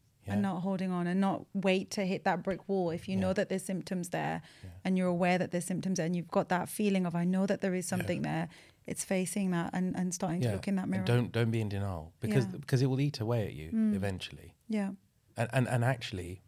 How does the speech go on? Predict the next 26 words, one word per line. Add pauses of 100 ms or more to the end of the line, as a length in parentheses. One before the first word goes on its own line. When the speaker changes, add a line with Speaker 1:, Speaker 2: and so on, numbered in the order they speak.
Speaker 1:
more
than
that, (380)
this
is
highly
treatable. (280)
Speaker 2:
Yeah. (400)
Speaker 1:
Highly
treatable. (360)
Speaker 2:
That's
Speaker 1:
Yeah.
Speaker 2:
important.
And
Speaker 1:
Right?
Speaker 2:
it's
also
important
to
say
both
sides
are
happily
ever
after.